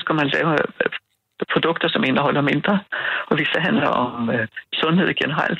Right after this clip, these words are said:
så handler det jo om ikke bare kalorier, men, øh, hvad burgerne indeholder af vitaminer og, og andre ting.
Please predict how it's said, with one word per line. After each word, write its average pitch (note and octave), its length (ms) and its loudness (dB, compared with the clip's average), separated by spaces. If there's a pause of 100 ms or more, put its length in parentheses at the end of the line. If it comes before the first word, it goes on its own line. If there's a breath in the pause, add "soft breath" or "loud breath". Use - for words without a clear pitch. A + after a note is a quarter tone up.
så C3+ 220 0
handler C3+ 240 0
det C#3 60 2
jo C#3 100 2
om B2+ 300 0
ikke D3 160 -2
bare C#3 280 0 (220)
kalorier, C#3+ 420 0
men, B2 180 0 (100)
øh, G#2+ 80 0 (440 loud breath)
hvad C#3 120 0 (240)
burgerne C3+ 360 0
indeholder C3+ 400 0
af B2 240 0
vitaminer C3 560 0
og, A2+ 340 0 (120)
og G#3 180 0
andre A#2 200 0
ting. A#2 240 0